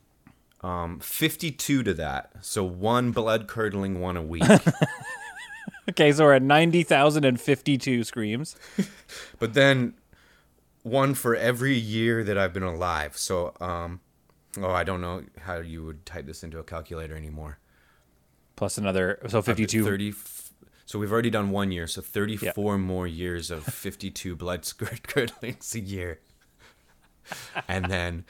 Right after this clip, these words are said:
Speaker 1: what is, what is that number? I
Speaker 2: Well, I
Speaker 1: guess
Speaker 2: don't know how
Speaker 1: times,
Speaker 2: to, I'm not
Speaker 1: times
Speaker 2: smart enough.
Speaker 1: thirty-four?
Speaker 2: I'm not smart enough
Speaker 1: Let's
Speaker 2: to do
Speaker 1: just go
Speaker 2: that.
Speaker 1: times, just put in times thirty-four.
Speaker 2: But I can't do <laughs> times thirty 'cause then it'll be ninety thousand times thirty-four.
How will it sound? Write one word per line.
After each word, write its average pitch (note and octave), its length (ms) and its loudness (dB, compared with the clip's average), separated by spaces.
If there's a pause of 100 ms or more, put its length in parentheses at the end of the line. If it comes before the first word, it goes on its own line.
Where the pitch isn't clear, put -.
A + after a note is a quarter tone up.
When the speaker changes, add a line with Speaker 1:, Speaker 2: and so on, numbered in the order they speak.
(140)
Speaker 1:
what A#2 160 6
is, A2+ 400 0
what A2 180 -2
is A#2 180 2
that G2+ 200 2
number? D#2+ 300 -4
I F#3 500 -6
Speaker 2:
Well, G3 180 10
I F#3 100 10
Speaker 1:
guess G3 40 12
Speaker 2:
don't G#3 120 12
know G#3+ 100 12
how F#3+ 120 12
Speaker 1:
times, F#3 140 12
Speaker 2:
to, F3+ 80 8
I'm E3+ 100 10
not F#3 180 10
Speaker 1:
times B2 120 8
Speaker 2:
smart F3 220 12
enough. D#3+ 240 10
Speaker 1:
thirty-four? A#2 320 4 (160)
Speaker 2:
I'm D3+ 100 4
not F3 140 10
smart F3 220 10
enough E3 120 8
Speaker 1:
Let's A2+ 140 8
Speaker 2:
to - 20 8
do C#3+ 60 10
Speaker 1:
just D#3+ 80 12
go - 80 12
Speaker 2:
that. B3 80 10
Speaker 1:
times, - 560 4 (200)
just G#3 360 0
put C4+ 100 2
in A#3+ 120 2
times C#3+ 280 0
thirty-four. F#2 540 -4 (960)
Speaker 2:
But C#3+ 480 6
I D3 80 10
can't F3+ 320 8
do F3 240 12
<laughs> - 100 6
times D3+ 200 8
thirty E3+ 180 8
'cause D#3 160 6
then E3 100 10
it'll D#3 80 8
be D3+ 80 8
ninety D3+ 300 8
thousand C#3+ 400 6
times A#2+ 240 4
thirty-four. G#2 540 2